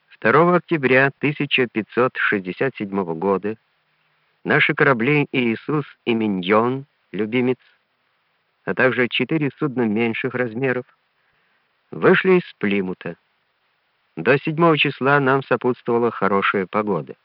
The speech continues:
Затем севернее мыса Финистер поднялась сильная буря, которая рассеяла наш флот и уничтожила все наши большие спасательные шлюпки».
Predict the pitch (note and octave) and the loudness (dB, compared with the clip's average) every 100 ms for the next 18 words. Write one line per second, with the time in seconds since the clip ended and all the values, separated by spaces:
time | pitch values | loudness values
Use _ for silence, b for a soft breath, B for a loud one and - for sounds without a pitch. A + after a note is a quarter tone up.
0 | _ _ _ _ _ _ _ _ - G2+ | _ _ _ _ _ _ _ _ -8 -4
1 | C3+ C3+ - D#3+ D3 B2+ B2 A2 C3 B2 | 2 0 2 2 2 2 0 2 0 0
2 | - G#2+ F2+ - C#3 C#3+ - C#3+ C#3+ - | 0 0 0 -2 -2 -2 -4 -4 -4 -6
3 | _ _ _ _ _ _ _ G2 G2 G#2 | _ _ _ _ _ _ _ -6 -4 -2
4 | C3+ - - A#2+ A#2+ A#2+ F2 F2+ F2+ D#2+ | -4 -4 -6 -2 -2 -4 -6 -8 -6 -8
5 | _ _ _ _ _ _ _ - - A2 | _ _ _ _ _ _ _ -8 -2 0
6 | G2+ G2+ - A#2+ B2+ C3+ C3+ C3+ - - | 2 0 0 0 2 2 2 0 -2 -2
7 | A#2 C3 - - _ _ _ _ _ _ | 0 0 -2 -18 _ _ _ _ _ _
8 | F2 G2 G#2+ - - B2 A#2+ A2+ G#2 - | -4 -2 0 -2 2 2 2 0 -2 0
9 | A2 A2 - G#2+ F2+ F2+ - A2 - F#2 | 2 2 0 -2 0 -2 -2 -4 -4 -6
10 | - A2 - G#2 F#2+ - E2 F2+ - - | -4 -6 -6 -6 -6 -8 -8 -8 -8 -20